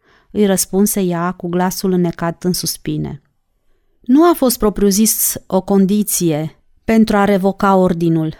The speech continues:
dar acum atitudinea lui pare să indice că în realitate a fost. Mi-am închipuit că va uita ce mi-a spus. De obicei uită de toate. Dar de asta dată am toate motivele să cred că n-a uitat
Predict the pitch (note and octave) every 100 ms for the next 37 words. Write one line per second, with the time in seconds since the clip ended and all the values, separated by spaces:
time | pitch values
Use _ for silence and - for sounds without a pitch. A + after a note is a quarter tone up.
0 | - - _ _ _ - - G3 G3 F#3
1 | - G3 - - A#3+ D4 D4+ - G3+ G#3
2 | G#3 A#3+ C4 G#3+ F#3 F#3 A3 A3 G#3 A3+
3 | A3+ G#3+ G3 F#3 G#3 A3+ G#3 F#3+ F#3 F#3
4 | F#3 G#3 G#3+ A#3 A3+ - E3 - - -
5 | _ _ _ _ _ _ _ _ _ _
6 | _ G#3 G#3+ G#3 G#3 A3+ C4 D#4 B3+ A3+
7 | A3+ A3+ C4+ C4+ G3 E3 F3 E3+ E3 -
8 | - D#3 - - _ _ _ - A3 G#3+
9 | A#3+ C4 C4 B3 C4+ B3+ A#3+ B3+ B3 D3
10 | - - - _ _ _ _ _ - F#3
11 | F#3 F3 E3+ F3+ G#3 F3+ F3 G#3+ G#3+ -
12 | G3+ A3 B3+ A#3+ G#3 G#3+ A3 G#3 F#3+ F3
13 | - F#3+ G3+ - G#3 G3+ B3 A3 F3 -
14 | -